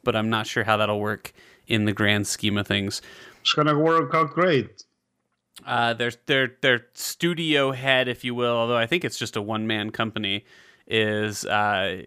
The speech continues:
Speaker 1: quoted as saying that his company has been destroyed. It has been stomped into the ground from a thousand directions and uses discontinued. "I am going back to the workforce," he said. So, uh, hey, and actually,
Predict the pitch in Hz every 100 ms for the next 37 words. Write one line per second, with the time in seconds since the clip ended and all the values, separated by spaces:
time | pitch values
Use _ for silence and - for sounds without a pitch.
0 | - 151 175 156 139 - 156 147 143 131
1 | 117 120 107 - 113 117 113 - 147 151
2 | 135 117 113 127 113 110 107 - - 143
3 | 156 185 220 - - - _ 120 113 107
4 | 120 110 - - 127 143 147 147 127 117
5 | 120 131 127 - 110 107 127 139 135 127
6 | 131 120 - 135 120 117 - - 113 107
7 | 120 - 110 127 113 - 104 160 139 135
8 | 131 - - _ - 160 151 123 117 143
9 | 147 131 127 - 156 135 123 110 104 -
10 | 95 92 - - - 101 104 110 101 104
11 | _ - - 107 107 107 113 113 151 240
12 | 147 160 185 - 160 123 147